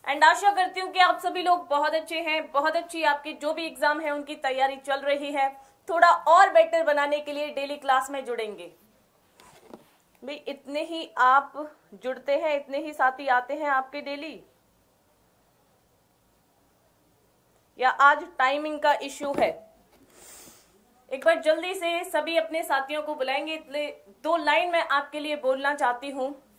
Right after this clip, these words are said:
कि मुश्किल नहीं है, मुश्किल नहीं है दुनिया में कुछ भी, तू जरा हिम्मत तो कर। मुश्किल नहीं है दुनिया में कुछ भी, तू जरा हिम्मत तो कर। ख्वाब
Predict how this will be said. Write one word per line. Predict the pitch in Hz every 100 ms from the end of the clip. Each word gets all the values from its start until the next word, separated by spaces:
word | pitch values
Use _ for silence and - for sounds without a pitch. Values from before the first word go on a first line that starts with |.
| _ -
कि | 359
मुश्किल | 330 302 349 - - 403 427
नहीं | 359 339 359 370
है, | 320 302 339 339 - - _ -
मुश्किल | 277 359 359 381 403 381
नहीं | 339 311 359 370
है | 320 339 320
दुनिया | 311 320 339
में | 330 330 330
कुछ | 311 311
भी, | 359 311 349 - _ _
तू | 339
जरा | 339 320 320 330 339 -
हिम्मत | 277 269 277 277 -
तो | 269
कर। | 262 196 - _ _ - _ 262
मुश्किल | 330 330 - 415 403
नहीं | 320 320 359
है | 392 320
दुनिया | 294 294 302 320 320
में | 320 302
कुछ | 302 311
भी, | 285 320 349 - _ 339
तू | 359
जरा | 339 320 320 330
हिम्मत | 285 285 311 320 -
तो | 302
कर। | 302 285 311 - - _ -
ख्वाब | 311 320 370